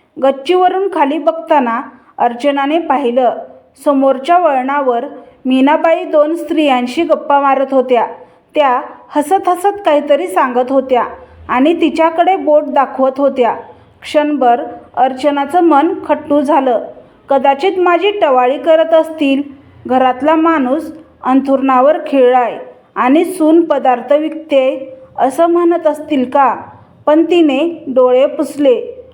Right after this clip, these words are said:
"नको अर्चना, भीतीने पुन्हा थांबायचं नाही," ती स्वतःलाच म्हणाली.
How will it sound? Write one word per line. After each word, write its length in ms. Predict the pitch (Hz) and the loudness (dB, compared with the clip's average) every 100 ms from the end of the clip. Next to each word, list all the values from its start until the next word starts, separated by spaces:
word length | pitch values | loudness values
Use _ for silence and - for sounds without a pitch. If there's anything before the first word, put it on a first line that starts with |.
| - | -6
"नको 300 | 247 254 285 | -2 0 2
अर्चना, 580 | 302 302 277 302 277 226 - - _ - | 2 2 -2 -2 0 -4 -8 -18 _ -6
भीतीने 460 | 247 254 277 285 339 | -2 -2 2 2 2
पुन्हा 420 | 330 277 254 285 - | 2 2 2 0 0
थांबायचं 500 | 294 262 247 269 294 | 0 2 2 2 0
नाही," 460 | 285 277 254 208 - _ _ _ 285 | 0 -4 -4 -6 -14 _ _ _ -2
ती 120 | 330 | 0
स्वतःलाच 600 | 330 311 269 254 277 320 | 0 0 2 2 2 0
म्हणाली. 680 | 285 285 247 269 262 180 | 0 0 0 -2 -4 -6